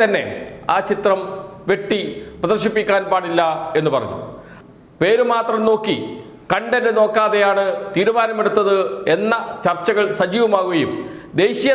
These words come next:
തലത്തിൽ വാർത്തയാകുകയും ചെയ്തപ്പോൾ ബീഫ് അടക്കം നാല് ചിത്രങ്ങൾക്ക് അനുമതി നൽകി കേന്ദ്ര സർക്കാർ. എന്നാൽ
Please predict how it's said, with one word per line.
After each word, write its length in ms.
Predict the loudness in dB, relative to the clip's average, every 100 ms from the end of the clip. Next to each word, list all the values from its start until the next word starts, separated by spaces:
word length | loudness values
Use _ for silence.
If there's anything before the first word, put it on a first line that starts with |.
| 2
തലത്തിൽ 280 | -2 -2 -6 0
വാർത്തയാകുകയും 640 | 0 2 2 2 2 0 2 2
ചെയ്തപ്പോൾ 400 | 2 2 2 0 -2 -4
ബീഫ് 320 | 0 0 2 2 2 0 -2
അടക്കം 300 | 0 -2 -2 -4 -2
നാല് 220 | 0 0 0
ചിത്രങ്ങൾക്ക് 580 | 0 2 2 0 0 -2 -4 -8 -16 -4 -2
അനുമതി 260 | 0 0 2
നൽകി 260 | 0 0 -2 -4 -10 -8 -4
കേന്ദ്ര 200 | -2 -2 -4
സർക്കാർ. 280 | -2 -4 -4 -12 -16 -20 -20 -20 -4 0
എന്നാൽ 200 | 0